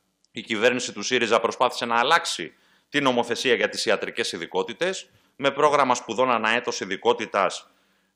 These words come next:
και με σαφή προσδιορισμό δεξιοτήτων, έτσι έγραφε τότε,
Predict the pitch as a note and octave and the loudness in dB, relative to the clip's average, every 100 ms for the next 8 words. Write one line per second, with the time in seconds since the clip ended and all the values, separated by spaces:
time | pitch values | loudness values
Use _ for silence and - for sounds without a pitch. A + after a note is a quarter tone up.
0 | _ _ _ A#2 A2+ A2 A#2 C#3+ C3+ A#2+ | _ _ _ -2 0 0 0 -2 -4 -2
1 | G#2+ A2 G2+ A2+ B2+ A2+ - - F#2 G#2 | 0 0 0 -2 0 0 0 -2 -2 -2
2 | A2+ C#3+ C3 C3 - A#2 A2 G2+ F#2+ G2 | -2 -2 0 -2 2 4 4 4 2 -2
3 | - G#2 - E2 C#2 | 0 0 0 -4 -6